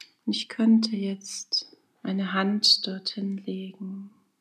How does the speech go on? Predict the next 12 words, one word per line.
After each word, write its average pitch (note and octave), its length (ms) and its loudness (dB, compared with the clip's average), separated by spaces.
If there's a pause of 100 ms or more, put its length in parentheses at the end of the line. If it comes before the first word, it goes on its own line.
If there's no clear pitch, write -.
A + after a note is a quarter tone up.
(120)
an F#3+ 180 -2
diese F#3+ 280 -2
Stelle, G3+ 840 2 (1700)
wo G3 80 0
ich G3+ 180 2
spüre, G#3+ 680 2 (800)
dass - 120 -12
dieser G3 400 -2
Ort G3+ 460 0
bei G3+ 260 -2
mir F#3 300 -2
ist, - 880 -6